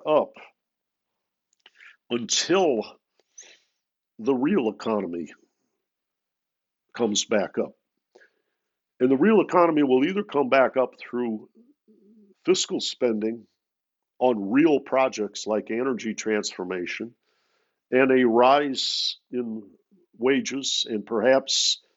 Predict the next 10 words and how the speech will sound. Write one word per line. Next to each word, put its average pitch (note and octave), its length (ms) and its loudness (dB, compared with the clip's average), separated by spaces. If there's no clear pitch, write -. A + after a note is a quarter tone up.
a G#2 60 -6
rise A2+ 540 2
in A2+ 120 0
wages B2 460 2
in G#2+ 80 -4
the G#2 80 -4
lower A#2 560 2
two-thirds C3 720 -2
of - 180 -10
society, A2 760 0